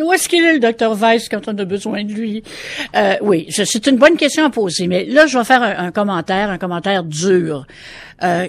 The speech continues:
d'apprendre qu'il y a seulement quarante et un pour cent des employés qui ont accepté d'être vaccinés, pour moi, c'est quelque chose d'absolument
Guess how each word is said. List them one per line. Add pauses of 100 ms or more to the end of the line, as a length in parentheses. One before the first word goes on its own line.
(100)
d'apprendre (380)
qu'il
y
a
seulement
quarante
et
un
pour
cent
des
employés
qui
ont
accepté
d'être
vaccinés,
pour
moi, (340)
c'est
quelque
chose
d'absolument